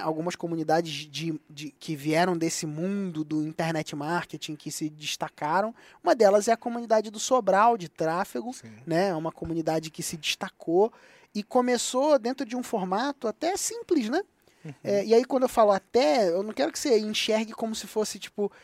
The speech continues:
Speaker 1: simplista ou diminuindo de forma alguma o trabalho. O, o Sobral é um gênio nesse aspecto. Ele, ele trouxe, é, uma coisa que é simples pra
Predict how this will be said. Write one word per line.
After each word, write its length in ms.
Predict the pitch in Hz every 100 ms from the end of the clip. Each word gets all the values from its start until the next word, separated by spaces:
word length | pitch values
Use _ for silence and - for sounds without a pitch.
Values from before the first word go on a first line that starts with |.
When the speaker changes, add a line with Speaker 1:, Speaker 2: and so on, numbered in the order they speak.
| -
Speaker 1:
simplista 840 | - - 220 - 185 208 196 -
ou 40 | 170
diminuindo 580 | 170 185 180 185 202 170
de 100 | -
forma 300 | 190 196 226
alguma 380 | 185 180 214
o 40 | 175
trabalho. 540 | 165 151 147 143 143
O, 400 | 139 151 147 156
o 40 | 151
Sobral 360 | - 180 220
é 60 | 339
um 40 |
gênio 300 | 185 190 233 180
nesse 240 | 160 -
aspecto. 520 | 165 - 160 143 - - - - -
Ele, 320 | 185 233 269 262 - _
ele 200 | 196 240
trouxe, 1000 | - - 240 294 381 - - 208 170 147 -
é, 300 | 185 185 -
uma 280 | 202 202 208
coisa 300 | - 214 202
que 140 | 202 214
é 60 |
simples 760 | - - 269 339 381 403 - - _ _ _ _ _ _ _ _ _ -
pra 460 | 226 226 247 277